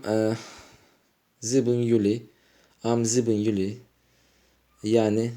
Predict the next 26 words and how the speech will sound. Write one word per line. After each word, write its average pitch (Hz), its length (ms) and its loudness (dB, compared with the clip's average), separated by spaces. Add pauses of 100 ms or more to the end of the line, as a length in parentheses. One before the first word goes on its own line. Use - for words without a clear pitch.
e, 104 80 -6
yedi 107 360 2
Temmuz'da. 98 600 -4 (1600)
Am 131 300 2 (180)
neun-, 120 560 2
e, 110 280 4
am 135 260 4 (140)
neunzehnten 123 680 4 (1120)
Oktober. 110 600 4 (200)
Yani, 123 420 4 (100)
e, 104 280 0
on 117 200 2
dokuz 113 420 0
Ekim'de. 98 540 -2 (840)
Am 135 220 4
zehn 131 280 4
Oktober. 107 580 2 (540)
On 131 260 4
Ekim'de. 101 520 0 (460)
Gibi 156 460 4
böyle 147 320 6
böyle 127 200 4
bir 143 60 -4
sürü 127 200 -6
şey 131 280 0
yapabilirsiniz. 117 800 -2